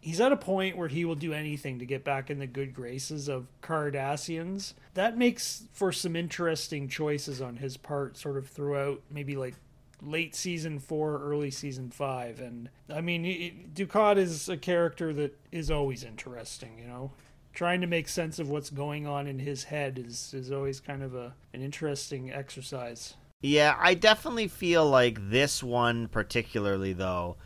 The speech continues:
Speaker 2: where he is so radical in, in terms of what he's willing to do, um, makes it very unpredictable and I think leads to some great moments for him. I think that, like, religious zealot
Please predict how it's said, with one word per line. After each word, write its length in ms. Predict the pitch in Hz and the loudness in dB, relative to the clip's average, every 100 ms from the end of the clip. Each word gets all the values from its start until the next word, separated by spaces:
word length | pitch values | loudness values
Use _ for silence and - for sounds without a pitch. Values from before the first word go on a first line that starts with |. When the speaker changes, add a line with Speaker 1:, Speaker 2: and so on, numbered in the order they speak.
| - - - | -20 -18 -4
Speaker 2:
where 580 | 101 110 110 107 107 - | 2 4 6 4 4 -2
he 520 | - 113 110 110 110 | -2 0 2 2 0
is 320 | - 107 101 | -2 -2 -2
so 920 | - - 120 123 127 127 123 123 117 - | -2 4 6 8 8 6 6 6 4 0
radical 960 | 107 104 110 117 135 - 151 160 165 - | -4 4 8 8 6 4 4 4 2 -6
in, 280 | 117 113 110 | -4 -2 -2
in 200 | 113 110 | -4 -4
terms 360 | 113 120 120 113 | 0 2 2 0
of 140 | 104 | 0
what 220 | 107 101 | 2 2
he's 180 | 113 101 | 0 -2
willing 480 | 95 104 110 120 127 | 0 0 2 0 -2
to 140 | - | -4
do, 440 | 123 135 143 165 175 - - - | 0 2 4 2 -2 -12 -20 -2
um, 580 | 110 110 107 107 104 95 - | 4 6 6 2 -2 -6 -8
makes 580 | 117 117 123 127 - | -4 4 4 4 0
it 240 | 123 120 - | 2 2 2
very 320 | 110 123 131 | 4 6 6
unpredictable 1080 | 117 120 120 104 113 - 131 135 139 139 - | 4 2 2 2 0 0 0 4 6 6 2
and 520 | 117 113 107 110 104 - - | 2 4 4 0 -4 -8 -6
I 80 | 123 | -2
think 300 | 117 127 117 | 2 4 4
leads 380 | 113 120 127 113 | 4 4 4 2
to 120 | 127 | -2
some 220 | 117 110 | 0 -2
great 260 | 98 110 107 | 0 0 0
moments 420 | 104 104 117 120 | -2 -2 -2 -4
for 140 | - 127 | -2 0
him. 300 | 131 143 147 | 2 0 0
I 80 | 131 | 0
think 260 | 151 156 | 2 2
that, 120 | 151 131 | 2 4
like, 220 | 120 104 | 4 2
religious 480 | 110 113 120 113 110 | 2 6 6 4 0
zealot 500 | 95 104 113 113 | 0 2 4 4